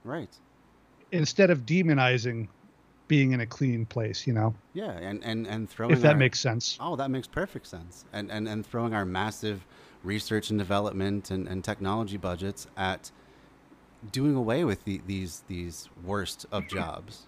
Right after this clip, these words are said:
Speaker 1: you know, automating it in, in one, one capacity or another.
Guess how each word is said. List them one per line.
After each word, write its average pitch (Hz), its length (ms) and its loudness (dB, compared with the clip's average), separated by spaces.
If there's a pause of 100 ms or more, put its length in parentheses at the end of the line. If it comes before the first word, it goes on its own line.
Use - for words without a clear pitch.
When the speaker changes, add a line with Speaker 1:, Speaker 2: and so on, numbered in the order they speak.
Speaker 1:
you 98 140 -6
know, 92 260 -4 (220)
automating 113 520 0
it 82 160 -8 (220)
in, 92 160 -8
in 92 200 -8
one, 98 300 -4 (1000)
one 107 220 -4
capacity 107 520 -4
or 104 60 -4
another. 98 340 -4